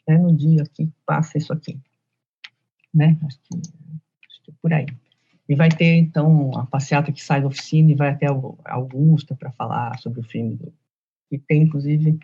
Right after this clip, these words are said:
também ganhou um prêmio pra caramba. Esse ganhou dezessete prêmios internacionais. Então, o meu documentário ganhou nove prêmios internacionais e nenhum no Brasil. Só pra dizer, só pra,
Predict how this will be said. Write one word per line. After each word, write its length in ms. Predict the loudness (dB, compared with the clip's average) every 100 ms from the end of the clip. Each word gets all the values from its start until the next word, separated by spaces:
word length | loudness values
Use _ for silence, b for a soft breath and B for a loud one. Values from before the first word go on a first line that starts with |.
| _ _ _ _ _ _ _ _ _ _ _ _ -10 -10 _
também 280 | -2 2 2
ganhou 260 | 2 0 0
um 40 |
prêmio 280 | 2 4 6
pra 160 | 4
caramba. 360 | 2 2 2 -4
Esse 180 | -6 -8
ganhou 300 | -4 -2 -2
dezessete 560 | -4 -6 -6 -4 -4 -4
prêmios 420 | -12 -10 -14 -10
internacionais. 680 | -10 -8 -8 -10 -14 -14 _ _ 4
Então, 340 | 4 4 -8 _ _ _ _
o 160 | 0 4
meu 320 | 4 4 4
documentário 920 | 2 2 2 0 0 2 2 -2 -8 -16 _ _ _ _
ganhou 200 | 2 6
nove 240 | 6 4 2
prêmios 320 | 2 2 4
internacionais 1080 | 4 4 4 4 4 2 2 -4 -8 -12 -2
e 80 | 4
nenhum 380 | 6 6 2 0
no 100 | -4
Brasil. 420 | -8 -16 -18 -20 -20 _ _ _ _ _ _ _ _ _ _ _ _ _ _ _ _ _ _
Só 200 | _ -12
pra 160 | -6 -2
dizer, 200 | -2 -6 _ _ _ _ _ -20 _
só 180 | -14 -14
pra, 200 | -10